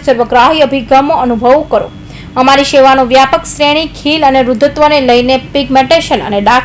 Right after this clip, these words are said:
સુધીની તમારી ત્વચાના તમામ ચિંતાઓને દૂર કરે છે.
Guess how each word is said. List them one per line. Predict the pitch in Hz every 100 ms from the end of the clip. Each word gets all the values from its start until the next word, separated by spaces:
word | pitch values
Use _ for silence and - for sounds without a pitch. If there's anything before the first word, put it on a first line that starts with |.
| -
સુધીની | 254 269 269
તમારી | 233 233 226
ત્વચાના | - 233 226 262 269
તમામ | 262 226 220 277
ચિંતાઓને | 294 277 262 269 262 240
દૂર | 226 214
કરે | - -
છે. | -